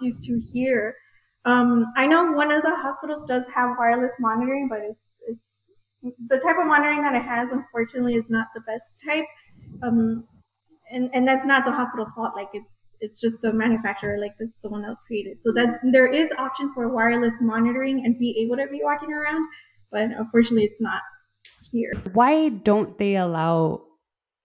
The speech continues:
Speaker 2: people to walk around in El Paso?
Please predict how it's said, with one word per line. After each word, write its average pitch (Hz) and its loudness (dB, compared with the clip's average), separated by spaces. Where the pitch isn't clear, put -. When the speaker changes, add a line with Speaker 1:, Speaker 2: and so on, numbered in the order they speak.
Speaker 2:
people 180 4
to 175 2
walk 147 2
around 131 -2
in 170 2
El 160 6
Paso? 147 0